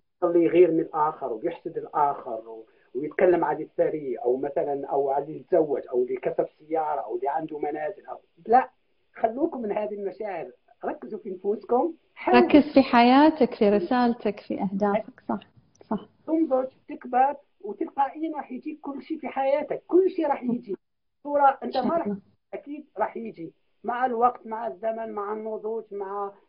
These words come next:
Speaker 1: رحلة الوعي، آه، رحلة ما وراء الذات. أنت اشتغل على نفسك، هذه نفس، هذه روح عندها رسالة، ليش تاركها؟ ليش تاركها؟
Speaker 2: حلو.
Speaker 1: دائمًا تنظر إلى الخارج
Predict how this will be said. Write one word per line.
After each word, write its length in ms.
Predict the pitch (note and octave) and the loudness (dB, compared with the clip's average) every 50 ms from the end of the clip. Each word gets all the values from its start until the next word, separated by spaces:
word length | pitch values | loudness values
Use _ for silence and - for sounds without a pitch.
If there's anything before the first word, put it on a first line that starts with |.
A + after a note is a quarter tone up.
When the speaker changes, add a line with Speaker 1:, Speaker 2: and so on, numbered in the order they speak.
| _ - | _ -8
Speaker 1:
رحلة 340 | F#3 A#3 - - G#3 A3+ A3 - | -6 -6 -6 -6 -6 -6 -6 -4
الوعي، 580 | G#3 G#3 G#3 A3 A3+ G#3 G3+ G#3+ G#3 G#3 G3+ - _ _ _ _ _ - | -6 -2 0 0 0 0 0 -2 -4 -4 -6 -10 _ _ _ _ _ 0
آه، 340 | F#3 G3 G3 F#3+ F#3+ G3 F#3+ | 2 4 4 4 2 2 0
رحلة 240 | - - - A3+ - - | -2 -4 -6 -10 -10 -4
ما 120 | A3 G#3+ | 0 2
وراء 300 | A3 G#3+ G#3 G#3 G#3 G#3+ | 2 4 2 2 0 -2
الذات. 320 | G3+ - A3 G#3+ G#3 G#3+ - _ _ _ _ _ _ _ _ - | -4 -2 0 0 -2 -2 -6 _ _ _ _ _ _ _ _ -2
أنت 220 | D#4+ F4 F4 - | 0 0 0 0
اشتغل 440 | C#4+ C4+ C4 - - F#4 - E4 D#4+ | -4 -6 -8 -6 -6 -4 -4 -2 -4
على 240 | - D4 D#4 D4+ D#4 | -4 -4 -4 -2 -2
نفسك، 360 | E4+ D#4+ - - E4+ - - | -4 -4 -4 -6 -8 -8 -4
هذه 320 | - C4 D4 D4 D4+ C#4+ C4+ | -4 -4 -4 -2 -4 -6 -4
نفس، 200 | D#4 D#4+ - - _ | -4 -6 -6 -8 _
هذه 360 | G#3+ B3 C#4 - C#4+ C#4+ C#4+ | -6 -4 -4 -4 -4 -6 -2
روح 380 | D#4+ E4+ E4+ E4 C#4 - - - | 0 2 2 2 0 -2 -6 -6
عندها 300 | - A#3 C#4 B3+ A#3 B3 | -4 -4 -4 -2 -4 -4
رسالة، 520 | C4 C#4 C4+ - - C#4+ C#4+ C#4+ C4+ A#3+ A3 D4+ | -6 -6 -10 -8 -8 -8 -6 -6 -6 -8 -6 -6
ليش 140 | D#4+ D#4+ - | -8 -8 -6
تاركها؟ 580 | - D4 C#4 C4+ - - - - F#3 D#3 - - _ _ _ _ _ _ _ _ _ _ _ _ _ | -4 -2 0 0 0 -2 0 0 0 0 0 -2 _ _ _ _ _ _ _ _ _ _ _ _ _
ليش 240 | G3+ E4 E4 - - | 0 2 2 2 2
تاركها؟ 420 | E4 D4 - - G3+ - - - - _ _ _ _ _ _ _ - | 0 2 4 6 6 6 6 4 2 _ _ _ _ _ _ _ -2
Speaker 2:
حلو. 100 | G#3+ G#3+ - _ _ _ _ _ _ | -2 -2 -2 _ _ _ _ _ _
Speaker 1:
دائمًا 520 | D#3+ A#3 C4+ C#4 C#4 C4+ B3+ B3 B3 A#3+ - - | 0 2 2 2 0 -4 -4 -4 -4 -4 -4 -4
تنظر 340 | C4+ C4 B3 B3 A3+ A#3 - | -6 -4 -2 -2 -2 -2 -4
إلى 180 | B3+ B3+ B3+ A#3+ | -4 -4 -2 -2
الخارج 480 | G3+ - - A#3 A#3+ A#3 A#3 A#3 A3+ | -4 -2 -2 -2 0 0 -2 -2 -4